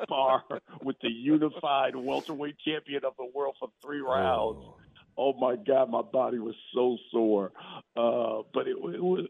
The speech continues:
Speaker 1: it was great. I mean, I think he wants big fights. I mean, obviously, everyone
Speaker 2: Yeah.
Speaker 1: wants to see him fight Bud Crawford and Terrence Crawford this year. He's hoping in the new year, he's hoping that this time it doesn't fall through, that it, uh, they will fight at some point. But he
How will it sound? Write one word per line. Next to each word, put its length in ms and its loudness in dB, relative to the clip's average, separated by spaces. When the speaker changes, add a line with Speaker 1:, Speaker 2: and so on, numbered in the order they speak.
Speaker 1:
it 60 6
was 200 2
great. 400 4
I 60 -2
mean, 200 0
I 160 4
think 220 2
he 80 0
wants 320 0
big 180 0
fights. 320 4
I 40 -6
mean, 160 0
obviously, 480 0
everyone 260 4
Speaker 2:
Yeah. 60 0
Speaker 1:
wants 160 0
to 60 -20
see 80 -4
him 220 -4
fight 260 4
Bud 200 -4
Crawford 480 2
and 140 -16
Terrence 280 -2
Crawford 380 0
this 100 -14
year. 260 -4
He's 240 0
hoping 380 4
in 160 2
the 80 2
new 140 2
year, 300 0
he's 220 -8
hoping 340 4
that 300 0
this 120 4
time 240 2
it 140 -4
doesn't 320 -2
fall 280 2
through, 280 -4
that 160 -2
it, 60 0
uh, 280 -2
they 140 4
will 380 4
fight 220 2
at 120 -8
some 120 -6
point. 240 -4
But 220 -2
he 240 0